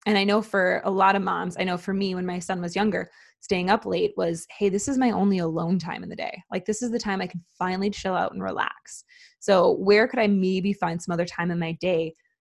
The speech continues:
to have that chill out and relax time rather than at, like, midnight when I should be sleeping?" So really go through that list, and you're probably gonna have a couple different habits that you wanna kind of replace. So, um, you know, maybe you have one glaringly bad habit that you wanna replace,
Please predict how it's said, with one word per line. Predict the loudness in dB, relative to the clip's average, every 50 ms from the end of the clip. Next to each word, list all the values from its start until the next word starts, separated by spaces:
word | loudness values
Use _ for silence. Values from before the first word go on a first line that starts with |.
| _ -10
to | -10
have | -8 -4 0 2 2 2 2 0
that | -2 -4 -4
chill | -6 -6 -4 -2 0
out | 0 -2 -2 -4
and | -4 -4
relax | -4 -4 -4 -4 -6 -8 -8 -6
time | -2 0 0 0 0 -2 -4 -10 _ _ _ -2
rather | 0 4 4 6 6 6 6 6
than | 4 2 -2 -4 -6 -6 -6
at, | -6 -6 -4
like, | -4 -4 -6 -6 -10 _ _ _ -6
midnight | -4 -4 -2 -4 -4 -8 -10 -10 -10 -12 -12 -8
when | -6 -2 -2
I | -2 -2
should | -2 -4 -6 -6 -4
be | -4
sleeping?" | -4 -4 -6 -8 -8 -8 -8 -12 -14 _ _ _ _ -20 -20 -20 -20 -20 _ 2
So | 6 6 6 6 4 2 -4 _
really | -4 0 0 2 2 4 4 4 4
go | 4 4 4 4
through | 4 2 0 2 6
that | 6 6 6 4
list, | 0 0 0 -2 -2 -6 -12 -6 0 2
and | 4 4
you're | 4 4
probably | 2 2 2 2 4 4 4
gonna | 4 4 4
have | 4 2
a | 0 0
couple | -2 -2 -2 -2 0 -2
different | -2 -2 -4 -6 -4 -2
habits | -2 0 0 -2 -4 -2
that | -2 -2 -2 -2
you | -2 -2 0
wanna | 2 2 0 0 -2
kind | -2 -2 -2 -2
of | -2 -4
replace. | -4 -6 -4 -4 -6 -6 -6 -10 -14 -18 -16
So, | -4 0 2 4 4 4 2 -2 _ _ _ _ _ _ _ 2
um, | 4 4 4 4 2 2
you | 4 4
know, | 4 6
maybe | 6 4 4 4 4
you | 2
have | 2 2 2 2
one | 0 -2 -2 0 0 0
glaringly | 0 -2 -2 -2 -2 -2 -2 0 0 2
bad | 4 4 4 4
habit | 4 2 0 0 -2 -2
that | -4
you | -4 -2
wanna | -2 0 0 0
replace, | -2 -2 -2 -4 -4 -4 -4 -6 -10 -18